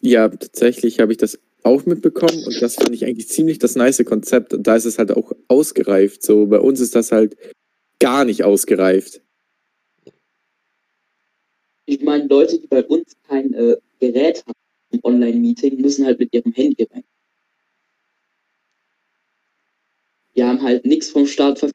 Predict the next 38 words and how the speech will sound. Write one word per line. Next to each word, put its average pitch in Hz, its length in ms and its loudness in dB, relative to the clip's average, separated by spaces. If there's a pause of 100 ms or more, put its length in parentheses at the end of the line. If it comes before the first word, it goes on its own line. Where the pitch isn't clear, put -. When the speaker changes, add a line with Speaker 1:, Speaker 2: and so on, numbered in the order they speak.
(140)
Speaker 2:
zur - 140 -18
Verfügung 135 400 2
gestellt 120 380 2
gekriegt. - 400 -2 (680)
Speaker 1:
Das - 180 -6
ist 123 140 -4
halt, 123 180 2
Speaker 2:
Nicht 139 220 2
Speaker 1:
ich - 80 -2
finde 196 260 0
halt 185 200 0
auch 175 200 2
generell, 160 320 4
dass 131 180 0
man 131 120 -2
so 120 120 -2
die 117 140 -2
Steuergelder 117 720 4
viel 156 380 -2
zu 139 320 2
hart 113 300 0
in 127 180 -4
anderen 120 340 0
Stuff - 420 -2
reinsteckt, 110 760 0
anstelle 120 420 2
von 110 380 -2
Ausbildung 117 600 2
und 107 420 -4
Schule, 131 440 2
weil 101 120 2
meiner 117 240 0
Meinung 110 260 0
nach 110 180 0
sind 107 220 -4
so 113 260 4 (440)
unsere 151 420 2
Generation 127 800 2